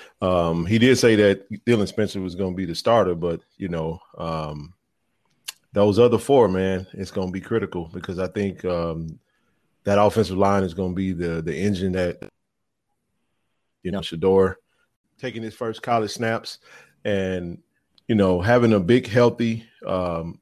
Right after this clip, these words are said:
Speaker 1: I would say forceful offensive line is gonna be critical. So I think the, where,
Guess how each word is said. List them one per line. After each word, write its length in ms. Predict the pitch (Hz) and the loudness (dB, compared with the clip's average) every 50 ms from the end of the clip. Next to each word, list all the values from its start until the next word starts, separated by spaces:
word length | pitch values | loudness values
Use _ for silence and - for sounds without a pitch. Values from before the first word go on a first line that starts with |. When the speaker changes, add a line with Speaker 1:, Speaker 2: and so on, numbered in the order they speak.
| _ - | _ -4
Speaker 1:
I 80 | 95 | -2
would 160 | 101 107 104 | -2 -2 -2
say 400 | - - 113 104 98 92 87 95 _ _ _ _ _ _ _ _ _ _ _ | -2 -2 0 0 -2 -2 -6 -10 _ _ _ _ _ _ _ _ _ _ _
forceful 580 | - - - 135 131 131 127 - - 117 110 90 | -4 2 4 6 6 6 4 2 0 2 2 4
offensive 440 | 107 110 110 - 120 107 92 95 90 | 4 4 2 0 -2 -4 -4 -4 -4
line 280 | 98 104 107 104 95 | -2 -2 0 -2 -4
is 100 | 92 85 | -6 -8
gonna 200 | 85 98 95 92 | -8 -8 -8 -8
be 80 | 87 90 | -8 -8
critical. 480 | - - 107 98 90 - 80 80 82 _ _ | -6 -4 -4 -4 -4 -6 -12 -14 -14 _ _
So 500 | - - - 92 87 85 85 82 82 85 _ _ _ - - _ _ _ _ - | -12 -6 -4 -2 -2 -2 -4 -6 -10 -14 _ _ _ -20 -20 _ _ _ _ -10
I 80 | - 90 | -8 -6
think 300 | - - 104 101 85 - | -2 0 -2 0 0 -2
the, 380 | 101 92 90 87 85 85 82 _ _ _ _ _ _ _ _ _ _ _ _ _ _ - | -2 -2 0 -2 -4 -4 -8 _ _ _ _ _ _ _ _ _ _ _ _ _ _ -4
where, 220 | 92 107 107 | 0 0 0